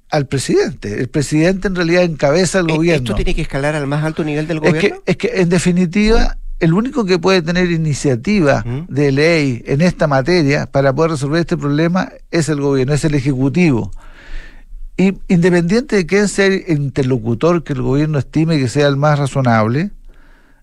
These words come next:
Speaker 1: en definitiva es el gobierno y, y la cabeza del gobierno es el presidente.
Speaker 2: Bueno, eso, Gonzalo, me lleva a preguntarte, ¿qué es lo que necesitan las isapres para no incumplir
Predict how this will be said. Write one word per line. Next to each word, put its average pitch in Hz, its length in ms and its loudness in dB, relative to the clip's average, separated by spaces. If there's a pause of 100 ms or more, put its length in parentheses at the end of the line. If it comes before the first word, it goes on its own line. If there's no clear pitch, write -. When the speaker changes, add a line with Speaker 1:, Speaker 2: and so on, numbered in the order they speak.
(920)
Speaker 1:
en 147 120 0
definitiva 147 500 0
es 185 120 -2
el 180 80 0
gobierno 127 520 2
y, 131 200 2
y 151 180 0
la 139 160 4
cabeza 160 300 2
del 170 100 -2
gobierno 175 280 0
es 175 40 2
el 156 60 -4
presidente. 170 580 -2
Speaker 2:
Bueno, 156 200 0
eso, 214 200 -2
Gonzalo, 202 320 0
me 190 80 0
lleva 180 120 0
a - 20 -2
preguntarte, 165 520 -2
¿qué - 120 -2
es 220 80 2
lo 262 100 0
que 220 80 -2
necesitan 160 420 0
las 160 120 4
isapres 160 380 0
para 226 440 0
no 160 140 2
incumplir 156 640 0